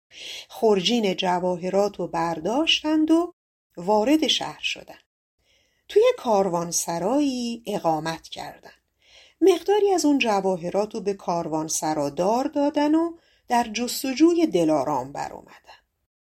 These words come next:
کاروانسرادار گفت: «آفتاب و مهتابم روی دلارامو ندیده، شما چطور می‌خواین اونو ببینین؟ این کار محاله.»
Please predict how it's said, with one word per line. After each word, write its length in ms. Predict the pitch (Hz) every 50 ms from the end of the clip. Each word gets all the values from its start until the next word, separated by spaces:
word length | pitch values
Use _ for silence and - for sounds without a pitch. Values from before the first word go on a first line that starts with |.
| _ _ _
کاروانسرادار 1300 | - - - 175 190 247 302 320 330 320 320 311 311 - - 285 285 285 277 277 277 277 269 269 269 269
گفت: 440 | 247 240 262 262 262 269 269 269 - - - - _ _ _ _
«آفتاب 480 | - 196 196 202 - - 185 170 165 175
و 60 | 165
مهتابم 680 | 165 160 156 156 - - - 180 208 233 254 277 262
روی 400 | 247 202 202 208 226 220 269 285
دلارامو 640 | 277 240 214 190 180 170 170 165 175 190 214 233 240
ندیده، 680 | 214 202 208 240 - - 311 302 294 262 254 247 - _
شما 280 | - - 180 175 202
چطور 420 | 220 226 - - - - 202 269 359 403
می‌خواین 300 | 403 392 - 311 311 320
اونو 220 | 302 269 269 269
ببینین؟ 540 | 262 269 269 254 262 262 247 254 254 247 240 -
این 200 | 196 202 175 170
کار 300 | - - 190 202 214 214
محاله.» 880 | 208 190 175 165 156 - - 185 214 254 311 339 339 302 262 247